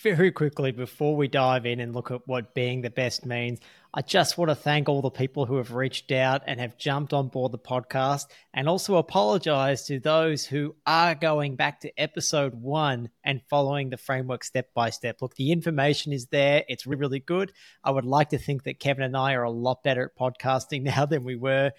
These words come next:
uh, over a hundred episodes ago back, uh, on episode one. Um, but thank you so much for going back and listening to it. And thank you for all your kind messages and words telling us how much you're getting from the podcast, how the framework is helping you,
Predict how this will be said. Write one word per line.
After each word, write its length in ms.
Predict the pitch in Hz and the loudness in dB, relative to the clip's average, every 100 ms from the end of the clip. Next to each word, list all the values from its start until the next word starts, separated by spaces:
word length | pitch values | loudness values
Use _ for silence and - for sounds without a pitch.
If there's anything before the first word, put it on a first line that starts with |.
| - - | -10 -4
uh, 120 | 123 135 | -4 -2
over 240 | 139 135 | -2 0
a 60 | 120 | 0
hundred 280 | 135 139 | 0 0
episodes 500 | 131 123 - 135 127 | -2 -2 0 0 0
ago 300 | - 131 127 | 0 0 0
back, 260 | 120 127 127 - | 2 0 0 -2
uh, 80 | 123 | -2
on 140 | 127 | -2
episode 380 | 135 139 151 131 | -2 0 0 2
one. 260 | 131 175 208 _ - | 2 0 -2 _ -6
Um, 140 | 131 - | -6 -2
but 180 | 143 - | -2 2
thank 220 | 147 - | 0 0
you 80 | 123 | -2
so 300 | - 131 127 | 2 2 2
much 200 | 123 - | -2 -6
for 100 | 117 | -4
going 280 | 123 123 | -2 -2
back 220 | 117 113 113 | -4 -6 -6
and 100 | 117 | -6
listening 360 | 147 139 131 | -6 -4 -6
to 200 | - 139 | -2 2
it. 160 | 143 - | 2 0
And 160 | 131 113 | -4 -2
thank 200 | 131 120 | -4 -4
you 60 | |
for 140 | - - | -10 -6
all 220 | 123 135 | -2 0
your 140 | 123 | 0
kind 440 | - 127 120 123 117 | -2 -4 -2 -2 -2
messages 400 | 120 123 123 113 | -4 -4 -6 -6
and 140 | 110 | -2
words 340 | 127 131 117 | 2 2 2
telling 320 | - 120 117 113 | -4 -2 0 -2
us 160 | 110 - | -6 -2
how 180 | 131 | 0
much 180 | 123 123 | 0 -2
you're 80 | 120 | -4
getting 280 | 127 127 120 | -2 -2 -4
from 140 | 123 | -10
the 60 | 113 | -8
podcast, 640 | - 117 - 120 113 - | -2 -2 0 2 2 -2
how 240 | - 131 | 2 4
the 100 | 131 | 4
framework 480 | 120 120 120 113 - | 0 -2 -2 -4 -6
is 100 | 110 | -8
helping 440 | - 110 - 120 110 | -2 -4 -2 -4 -4
you, 300 | 110 110 | -4 -6